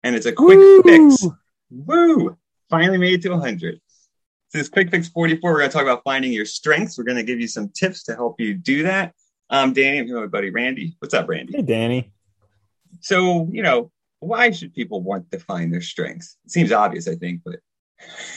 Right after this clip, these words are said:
Speaker 2: Because we should all be big, strong men.
Speaker 1: <clears throat>
Speaker 2: Get our pump on.
Speaker 1: It is nice being strong, isn't it?
Speaker 2: Well, you know,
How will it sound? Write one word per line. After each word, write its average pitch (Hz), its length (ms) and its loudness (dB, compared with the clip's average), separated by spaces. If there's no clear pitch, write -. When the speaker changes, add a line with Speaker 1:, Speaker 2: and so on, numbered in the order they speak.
Speaker 2:
Because 143 340 0
we 139 220 0
should 135 180 -4
all 143 140 4
be 139 160 2
big, 127 320 -2
strong 127 560 -2
men. 98 360 -6
Speaker 1:
<clears throat> - 40 -10
Speaker 2:
Get 175 840 -4
our 120 120 0
pump 123 360 -4
on. 95 300 -6
Speaker 1:
It 127 100 -4
is 139 200 0
nice 95 240 -4
being 87 200 -6
strong, 90 340 -10
isn't 127 260 -10
it? 131 160 -12
Speaker 2:
Well, 240 220 4
you 185 140 4
know, 240 160 2